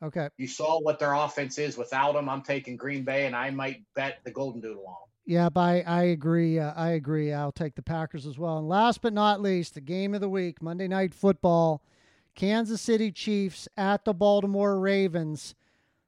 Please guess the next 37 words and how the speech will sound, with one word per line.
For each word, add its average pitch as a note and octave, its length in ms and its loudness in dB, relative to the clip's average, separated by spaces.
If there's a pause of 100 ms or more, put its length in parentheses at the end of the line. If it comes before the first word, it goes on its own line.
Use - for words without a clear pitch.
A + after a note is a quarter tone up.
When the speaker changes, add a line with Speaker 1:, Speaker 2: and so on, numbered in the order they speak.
(160)
Speaker 1:
Baltimore G3+ 800 2
is F3 220 -4
giving F3+ 560 2
three F#3 360 -4
and F#3 100 -2
a F3+ 60 -4
half E3 380 -6
to E3 80 -14
the D3 100 -12
Chiefs. C#3 500 -14 (840)
Speaker 2:
Uh, D3 320 -12
if D3+ 140 -4
I A#3+ 100 4
can B3+ 160 -4
get G#3+ 140 0
the E3 80 -8
Chiefs F3 340 0
in D3 100 -8
points, D3 360 -2
I'm C3+ 160 -6
taking B2+ 340 -6
'em. B2 140 -12 (180)
Uh, B2+ 200 -6 (100)
even E3 200 -4
though D3+ 120 6
I C#3+ 80 4
think C#3+ 260 -6
Baltimore's C3+ 460 -2
gonna B2+ 180 -6
win, C3 400 -10
I B2+ 140 -6
think B2+ 240 -10
that's B2 200 -6
gonna B2+ 200 -8
come A#2+ 240 -10
down B2 220 -6
to G#2 60 -12